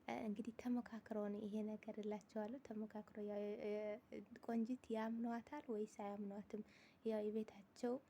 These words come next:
እ፣ የምታግዛቸው አጋዥ ናት ማለት ነው። ያው እንደኛ ሰራተኛ ናት ማለት ነው። እ፣ እና፣ እ፣ እቺ ልጅ እስቲ ያምኗታል፣ ይጠረጥሯታል? እንደዚህ አይነት ነገር በዚህ በፊት ታረጋለች ወይስ አታረግም? እ፣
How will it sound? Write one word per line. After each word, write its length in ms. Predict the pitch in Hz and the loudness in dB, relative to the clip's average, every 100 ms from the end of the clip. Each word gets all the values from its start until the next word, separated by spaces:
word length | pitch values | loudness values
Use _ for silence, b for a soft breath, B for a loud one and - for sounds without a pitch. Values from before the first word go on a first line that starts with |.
| B B - | B B -4
እ፣ 60 | 214 | 0
የምታግዛቸው 1000 | 202 220 - 214 190 202 202 202 - 202 202 - 196 | 4 2 2 -6 0 0 0 -2 -2 -2 -2 -2 0
አጋዥ 480 | 196 190 208 202 - | 0 -2 -2 -2 0
ናት 220 | 208 226 - | 0 -2 -4
ማለት 300 | 208 196 202 | -4 -2 -2
ነው። 140 | 269 320 | -4 -2
ያው 180 | 220 190 | 0 0
እንደኛ 320 | 202 202 202 208 | 0 0 0 -2
ሰራተኛ 500 | 208 214 208 - 196 202 | -4 -6 -6 -8 -6 -6
ናት 220 | 202 214 - | -8 -10 -6
ማለት 320 | 208 202 208 262 | -6 -4 -6 -6
ነው። 120 | 359 B B B B - | -8 B B B B -2
እ፣ 80 | 202 196 196 - | 0 2 -2 0
እና፣ 200 | 196 214 269 - - | 2 2 0 -6 -14
እ፣ 320 | - - - 214 208 214 | -10 -8 -4 -2 -2 -2
እቺ 240 | 214 - - | -6 -6 -4
ልጅ 200 | 214 208 208 | 0 0 -2
እስቲ 220 | 214 - 208 | -6 -6 -2
ያምኗታል፣ 680 | 214 220 233 233 233 247 240 | 2 2 2 0 -4 -4 -4
ይጠረጥሯታል? 920 | 214 214 208 208 - 220 214 - 226 | -4 -4 -4 -8 -6 -6 -6 -8 -10
እንደዚህ 340 | - 214 202 202 | -6 -4 -2 -2
አይነት 240 | 202 202 - | -4 -6 -8
ነገር 280 | 196 202 196 | -6 -6 -4
በዚህ 300 | 208 202 208 | -4 -4 -2
በፊት 300 | 208 - 220 | -4 -4 -8
ታረጋለች 600 | 220 214 220 254 262 - | -6 -4 -4 -6 -10 -6
ወይስ 260 | - 208 - | -2 -2 -2
አታረግም? 680 | 208 - 220 208 196 208 202 208 B B B | -10 -8 -8 -8 -8 -8 -8 -10 B B B
እ፣ 60 | - | -6